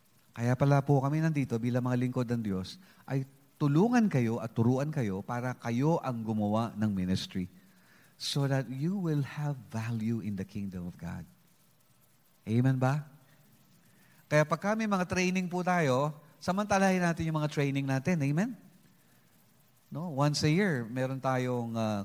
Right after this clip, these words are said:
cross-training. Kagaya ngayon, ongoing po yung cross-training natin.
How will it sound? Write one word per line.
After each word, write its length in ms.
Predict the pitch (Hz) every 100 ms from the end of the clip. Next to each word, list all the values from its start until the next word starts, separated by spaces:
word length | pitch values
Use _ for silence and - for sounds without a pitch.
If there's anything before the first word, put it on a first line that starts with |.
| -
cross-training. 800 | 147 143 - - 139 135 113
Kagaya 340 | 110 110 123 135
ngayon, 320 | 185 139 98
ongoing 460 | 101 117 113 117 127
po 140 | 127
yung 160 | 117 113
cross-training 640 | 113 117 - 120 110 110
natin. 400 | 120 139 107 104